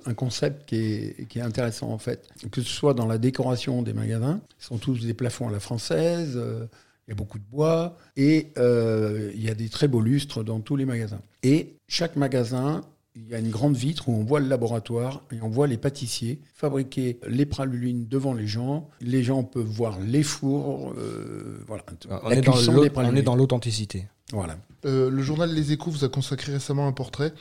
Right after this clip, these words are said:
Speaker 3: euh, dans sa série de reportages sur les patrons baroudeurs. Euh, vous trouvez encore le temps de voyager, en plus de vos déplacements à Madagascar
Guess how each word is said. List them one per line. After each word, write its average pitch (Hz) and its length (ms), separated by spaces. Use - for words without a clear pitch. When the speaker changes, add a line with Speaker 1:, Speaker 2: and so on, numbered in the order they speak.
Speaker 3:
euh, 113 200
dans 110 140
sa 113 160
série 123 200
de 113 60
reportages 123 480
sur 127 120
les 113 80
patrons 120 480
baroudeurs. 110 580
Euh, 120 200
vous 117 140
trouvez 156 280
encore 156 220
le 139 60
temps 156 120
de 147 60
voyager, 135 460
en 147 100
plus 127 140
de 120 80
vos 117 120
déplacements 123 480
à - 20
Madagascar 120 680